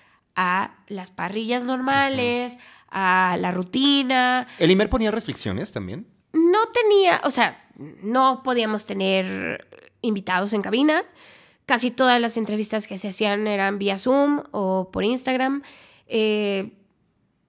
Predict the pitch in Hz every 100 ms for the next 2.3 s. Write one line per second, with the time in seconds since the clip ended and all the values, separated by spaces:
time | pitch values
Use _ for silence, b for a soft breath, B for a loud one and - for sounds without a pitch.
0 | _ 262 247 240 240 233 220 254 254 262
1 | 269 - - _ - 226 214 208 208 202
2 | 202 240